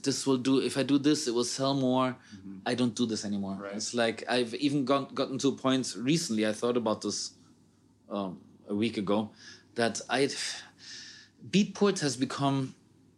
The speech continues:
Speaker 1: a necessary evil.
Speaker 2: Mm-hmm.
Speaker 1: Um, this means that these days, everybody expects big hits, Beatport top ten, ex-, big tracks, track after track.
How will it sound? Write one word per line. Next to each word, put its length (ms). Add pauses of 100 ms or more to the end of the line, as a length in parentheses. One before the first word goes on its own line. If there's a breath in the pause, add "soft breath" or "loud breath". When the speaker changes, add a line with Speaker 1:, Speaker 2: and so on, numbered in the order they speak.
(460)
Speaker 1:
a 60
necessary 520
evil. 360 (220)
Speaker 2:
Mm-hmm. 800
Speaker 1:
Um, 300
this 220
means 420 (560 loud breath)
that 340 (120)
these 300
days, 500 (460)
everybody 400
expects 680 (400)
big 160
hits, 340 (640)
Beatport 340
top 160
ten, 300 (720 soft breath)
ex-, 360 (320)
big 260
tracks, 520
track 300
after 160
track. 320